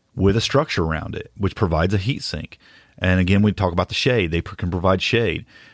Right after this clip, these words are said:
Um, one of the things I remember doing is I put my, the way my beds are lined up.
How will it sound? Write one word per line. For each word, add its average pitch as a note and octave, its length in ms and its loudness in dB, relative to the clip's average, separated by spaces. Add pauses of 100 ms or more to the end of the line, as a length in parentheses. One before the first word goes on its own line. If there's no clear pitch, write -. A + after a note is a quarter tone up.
(140)
Um, F2 340 0 (340)
one G#2+ 220 4
of D3 80 4
the C3+ 60 0
things B2 240 0
I A2 80 2
remember A2 360 2
doing A#2+ 300 2
is F2 80 0
I E2+ 80 -2
put G2+ 320 0 (340)
my, A#2 260 0
the A2 140 -4
way B2 120 4
my A#2 180 4
beds A2 300 2
are F#2 100 2
lined G2 360 2
up. A#2 360 0